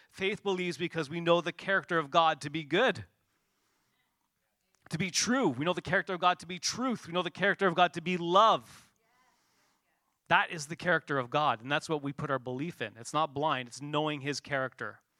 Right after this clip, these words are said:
I believe that the challenge today is this, is that are, are you taking God's word at face value? Right? Are we taking his word at face value? Do you trust what he says?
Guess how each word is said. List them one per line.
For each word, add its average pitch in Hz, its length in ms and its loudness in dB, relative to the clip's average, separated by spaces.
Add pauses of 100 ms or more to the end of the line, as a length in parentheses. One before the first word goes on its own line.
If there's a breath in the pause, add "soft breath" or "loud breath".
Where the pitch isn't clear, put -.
(1120 soft breath)
I 151 100 0
believe 185 260 -4
that 170 140 -2
the 151 60 -10
challenge 180 560 -4
today 156 600 -4
is 131 160 -10
this, 147 480 -4
is 139 140 -10
that 147 180 -4
are, 151 180 -4 (120)
are 151 100 0
you 165 160 -4
taking 170 420 -12
God's 147 340 -4
word 147 220 -8
at 135 80 -12
face 143 280 -10
value? 135 440 -6 (1500)
Right? 135 200 -10
Are 147 100 -8
we 160 100 -6
taking 165 380 -10
his 147 180 -8
word 156 240 -4
at 143 100 -14
face 143 240 -12
value? 139 300 -8
Do 131 100 -16
you 170 80 -12
trust - 480 -2
what 156 160 -4
he 143 140 -12
says? 143 580 -10